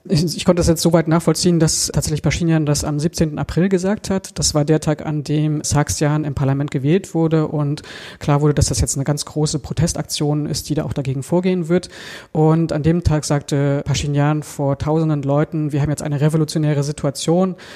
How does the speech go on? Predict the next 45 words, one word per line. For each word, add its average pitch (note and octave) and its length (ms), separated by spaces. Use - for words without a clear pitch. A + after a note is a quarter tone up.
Und D#3 420
in D3+ 180
dem F3+ 140
Moment D#3+ 340
direkt D#3 260
sagte D#3 280
er - 100
auch, D3 340
"Wir C#3+ 100
haben C#3+ 140
eine C#3+ 160
friedliche, D#3 580
samtene D#3+ 480
Revolution D3+ 640
der, C#3 320
der C3+ 160
Menschen." C#3 400
Also C#3+ 160
das D3 220
war D#3 160
so D#3 80
ein D3+ 40
bisschen, F3 520
hatte E3 120
man D#3 160
den D#3 120
Eindruck, D3 340
durchaus D3+ 320
geplant F3+ 480
oder D3+ 240
auch - 220
schon D3 160
vorher D3+ 340
bereitgelegt. F3+ 800
Und D3 400
es - 220
war, D3+ 400
es - 120
kam D3+ 160
nur D#3 80
noch D#3 120
auf E3+ 80
den D3 120
Moment D3+ 340
an, D#3 260